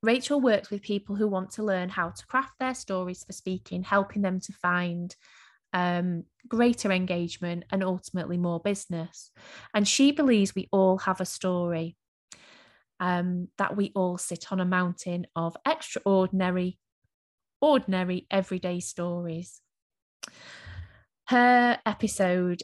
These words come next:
is where she shares how she found her authentic self after comparing herself to a sister for many years. Um,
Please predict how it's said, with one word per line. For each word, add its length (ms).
is 280
where 200
she 180
shares 440
how 180
she 160
found 420
her 280
authentic 560
self 460
after 300
comparing 560
herself 460
to 140
a 40
sister 400
for 160
many 320
years. 640
Um, 380